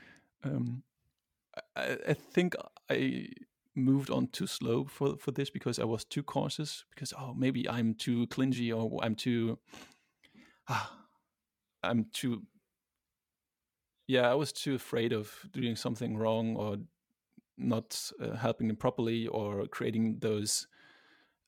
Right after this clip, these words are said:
um, Scientology atmosphere of, um, binding those t-, to my work or whatever. And <laughs> so I, I, I repelled people and always belie-,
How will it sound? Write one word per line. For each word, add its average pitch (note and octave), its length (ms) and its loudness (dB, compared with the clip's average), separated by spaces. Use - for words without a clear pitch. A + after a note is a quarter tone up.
um, G#2 420 -4
Scientology B2+ 600 6
atmosphere A2+ 680 4
of, G#2+ 420 -2
um, A2 400 0
binding A#2+ 480 8
those G#2+ 380 4
t-, - 220 -12
to - 180 -6
my G#2+ 220 2
work G#2+ 360 2
or G#2+ 60 -2
whatever. G#2 520 -2
And G2+ 400 -4
<laughs> - 260 -12
so B2 280 4
I, A#2+ 60 4
I, G#2+ 40 2
I E3 40 4
repelled C3+ 640 2
people A2 500 -4
and G#2+ 360 0
always B2+ 440 6
belie-, B2 280 0